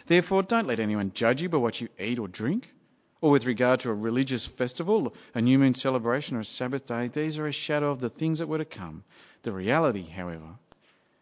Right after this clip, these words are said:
is found in Christ." Christ has already defeated the evil powers and authorities. So don't let people judge you. Don't let people take you to task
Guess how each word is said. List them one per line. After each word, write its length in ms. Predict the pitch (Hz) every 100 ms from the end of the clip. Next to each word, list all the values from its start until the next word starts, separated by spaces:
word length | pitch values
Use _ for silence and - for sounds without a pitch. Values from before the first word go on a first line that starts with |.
| -
is 120 | 143
found 280 | - 87 87
in 80 | 95
Christ." 720 | - 151 160 107 - - - _ _ _ _ _ _ _ _ _ _ _ _ _ _ _
Christ 340 | - 143 160 -
has 140 | 127
already 680 | - 147 156 160 147 147 135
defeated 560 | 127 - 143 147 113
the 160 | 113 110
evil 420 | 120 127 131 135 135
powers 460 | 117 113 120 117
and 80 | 117
authorities. 520 | 110 127 120 101 90 - - - -
So 140 | -
don't 160 | 120 151
let 100 | 165
people 240 | 160 160
judge 320 | 156 160 151 104
you. 80 | - _ _ _ _ _ _ _ -
Don't 140 | 147
let 80 | 175
people 220 | 185 175
take 260 | - 156 -
you 80 |
to 80 | -
task 580 | - - 117 113 117 -